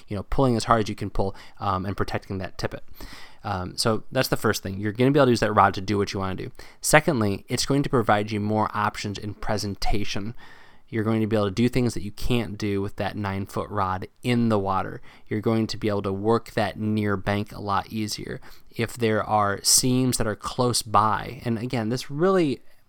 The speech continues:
has a lot of validity in spring creeks and mountain creeks, you're able to work those nearby seams a little bit easier by just dropping a foot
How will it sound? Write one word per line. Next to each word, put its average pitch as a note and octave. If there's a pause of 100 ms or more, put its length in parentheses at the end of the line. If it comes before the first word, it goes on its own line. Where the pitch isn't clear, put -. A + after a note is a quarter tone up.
(220)
has B2
a A2
lot A2+
of B2
validity G#2
in G2+
spring A#2
creeks - (340)
and G2+
mountain G2
creeks, - (320)
you're F#2+
able C#3
to G#2
work A2
those G#2
nearby A2
seams G2+
a G#2
little A#2
bit -
easier A2
by G#2
just D3+
dropping C3
a G#2+
foot -